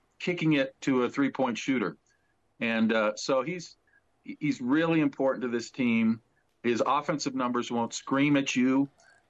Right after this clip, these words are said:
His assist numbers are pretty darn good. And then just one turnover in that game against West Virginia. It's just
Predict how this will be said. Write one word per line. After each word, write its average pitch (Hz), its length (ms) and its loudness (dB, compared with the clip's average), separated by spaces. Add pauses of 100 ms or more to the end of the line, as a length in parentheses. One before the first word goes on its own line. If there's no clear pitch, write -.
(140)
His 113 160 0
assist 160 340 0
numbers 131 260 0
are 113 60 -10
pretty 127 200 0
darn 123 200 0
good. 117 320 0
And 127 140 -2
then 160 180 0 (320)
just - 180 -6
one 151 240 2
turnover 135 520 -2
in 101 100 -8
that 95 200 -10
game 95 340 -4
against 90 300 -4
West 98 180 -2
Virginia. 92 400 0
It's 107 140 -4
just 214 260 0